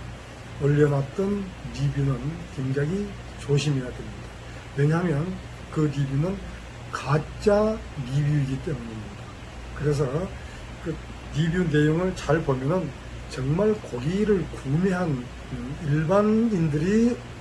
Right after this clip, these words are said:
리뷰를 작성한 것인지 아니면 가까운 친인척이나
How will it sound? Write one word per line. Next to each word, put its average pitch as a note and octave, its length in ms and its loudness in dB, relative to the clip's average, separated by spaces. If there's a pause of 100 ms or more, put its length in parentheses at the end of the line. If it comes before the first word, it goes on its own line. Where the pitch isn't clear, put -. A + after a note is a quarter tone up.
(100)
리뷰를 C#3+ 720 2
작성한 C#3 500 0
것인지 A#2+ 380 -6 (440)
아니면 C#3 380 0 (400)
가까운 C3+ 800 0 (160)
친인척이나 C3+ 760 0